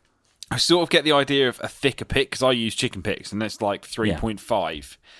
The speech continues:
Speaker 1: but, like, fourteen?
Speaker 2: Yeah, some of these are outrageous. The, the red Huftron, for example, which, uh, which is, you know, I don't know. That's it. It looks like the size of a coffee mug. <laughs> It's, uh,
Speaker 1: I mean, he, he said here that his plectrums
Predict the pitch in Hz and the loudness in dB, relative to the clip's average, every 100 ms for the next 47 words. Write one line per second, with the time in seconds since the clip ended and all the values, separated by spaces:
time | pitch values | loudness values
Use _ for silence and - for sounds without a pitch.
0 | - - _ - 117 127 - - - 160 | -20 -20 _ -8 -4 -4 -6 -10 -10 -4
1 | 196 190 - 185 233 247 - _ - 101 | -4 -4 -6 -6 -8 -12 -18 _ -4 -2
2 | 87 - 165 196 170 147 113 - 107 95 | -2 0 0 2 2 2 0 0 -2 2
3 | 110 123 104 - - 117 113 - 110 113 | 2 2 0 -2 0 2 0 -8 -2 0
4 | 104 131 135 - - _ - - 165 - | 2 0 0 -4 -16 _ -10 -8 -8 -6
5 | - 82 80 - _ _ 113 98 107 98 | -4 -2 -4 -8 _ _ -4 -2 0 0
6 | 92 92 92 - 104 92 87 - 104 - | 0 -2 -2 -4 -2 -2 -4 -4 -6 -6
7 | - 104 95 - - 104 - 73 _ _ | -6 -4 -4 -8 -8 -8 -8 -14 _ _
8 | _ _ - 92 87 80 78 98 - - | _ _ -10 -8 -6 -8 -6 -6 -6 -14
9 | _ 110 - 107 107 120 - - 90 - | _ -6 -4 -4 -2 -4 -6 -6 -6 -8
10 | - 95 - 95 87 82 87 - _ _ | -10 -6 -4 -4 -4 -6 -8 -10 _ _
11 | _ - 104 - 76 76 - - 104 107 | _ -10 -8 -8 -8 -10 -14 -8 -6 -4
12 | - 110 98 - - 180 180 208 190 170 | -6 -4 -6 -6 -4 -2 0 -2 -2 -2
13 | 190 196 165 156 127 110 110 117 147 - | 0 0 0 2 2 0 -4 0 0 2
14 | - 120 110 107 | 0 0 0 -2